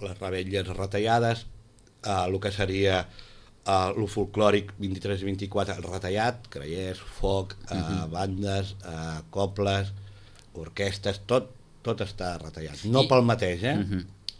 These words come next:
Speaker 1: Vull dir, no, no t-
Speaker 2: És a dir, el tant per cent de retallades no ha afectat tant, diguem-ho així, mm, a l'aspecte més folclòric, el que
Speaker 1: Exacte.
Speaker 2: cobren les colles, eh, músics, etcètera, etcètera,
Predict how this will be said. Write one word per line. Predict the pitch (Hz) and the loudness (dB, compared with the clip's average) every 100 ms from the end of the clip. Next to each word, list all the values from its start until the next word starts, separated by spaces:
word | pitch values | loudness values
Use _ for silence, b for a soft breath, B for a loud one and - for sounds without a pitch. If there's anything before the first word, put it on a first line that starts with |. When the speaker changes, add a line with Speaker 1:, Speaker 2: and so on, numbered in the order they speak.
| 80 | -10
Speaker 1:
Vull | 90 | -10
dir, | 87 87 | -8 -6
no, | 95 95 95 90 82 80 80 | -4 -4 -4 -6 -8 -10 -10
no | 90 95 98 | -8 -6 -6
t- | - - | -6 0
Speaker 2:
És | 110 | 4
a | |
dir, | 113 113 | 6 6
el | 117 120 | 4 6
tant | 139 | 6
per | 139 | 4
cent | 127 127 | 4 4
de | 120 | 4
retallades | 117 120 117 113 101 | 4 4 4 4 2
no | 120 127 | 2 2
ha | |
afectat | 123 120 123 101 | 4 2 2 2
tant, | 117 95 90 | 2 2 4
diguem-ho | 104 113 110 | 4 4 4
així, | - 95 80 - | 4 2 -2 -8
mm, | 82 95 87 82 | -4 -2 -2 -2
a | 92 | -2
l'aspecte | - 104 104 | -2 0 2
més | 104 - | 2 2
folclòric, | 92 95 123 170 - | 0 2 2 2 -2
el | 98 | -2
que | 101 92 | 0 2
Speaker 1:
Exacte. | 101 | 2
Speaker 2:
cobren | 104 104 101 | 2 2 2
les | 95 - | 0 2
colles, | 104 101 104 101 - | 2 4 4 4 0
eh, | 92 | -2
músics, | 92 104 101 104 101 | 0 2 2 2 0
etcètera, | 90 101 110 | -2 0 0
etcètera, | 113 143 | 0 0